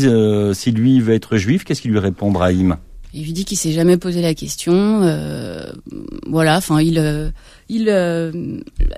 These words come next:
Speaker 2: en fait, ce, les enfants, euh, j'ai voulu raconter cette histoire à travers, euh,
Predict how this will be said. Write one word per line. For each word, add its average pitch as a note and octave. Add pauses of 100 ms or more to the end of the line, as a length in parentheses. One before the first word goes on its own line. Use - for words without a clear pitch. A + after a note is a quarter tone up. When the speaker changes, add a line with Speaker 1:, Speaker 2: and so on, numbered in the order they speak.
(120)
Speaker 2:
en F3
fait, C4+
ce, G3 (280)
les G3
enfants, G#3+
euh, D#3+ (680)
j'ai F3+
voulu G3+
raconter G#3
cette G#3+
histoire G#3
à F#3
travers, E3+
euh, D#3+